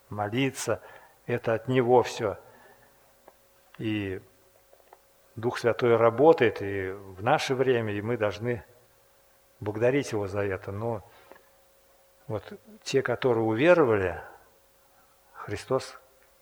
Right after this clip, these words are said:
перед уходом, да, дал им заповедь: "Идите по всему миру, проповедуйте Евангелие Царствия Божия". Да? Кто будет веровать и креститься, спасён будет, а кто не будет веровать, осуждён будет.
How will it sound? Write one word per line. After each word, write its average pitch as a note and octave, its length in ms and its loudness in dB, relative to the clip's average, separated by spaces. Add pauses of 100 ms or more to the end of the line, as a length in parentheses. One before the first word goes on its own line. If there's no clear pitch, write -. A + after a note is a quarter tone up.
(220)
перед A2 300 -4
уходом, A2 600 0
да, G#2+ 180 -2
дал A2 280 0
им A2 140 -6
заповедь: G#2 480 2
"Идите A2+ 360 -6
по B2+ 100 -2
всему A#2 240 -4
миру, C#3+ 300 0
проповедуйте A#2 760 2
Евангелие G#2+ 680 -2 (1080)
Царствия G#2+ 360 0
Божия". G2 380 -2
Да? G#2 160 -2
Кто A2+ 220 -4
будет G#2+ 180 -6
веровать E3 480 4
и A#2+ 40 -2
креститься, A#2+ 500 -2
спасён A2 560 0
будет, G2+ 240 -4
а G#2+ 40 4
кто - 160 -4
не A2+ 120 -4
будет C#3 240 0
веровать, A2+ 400 2
осуждён A2+ 640 2
будет. G2+ 320 -4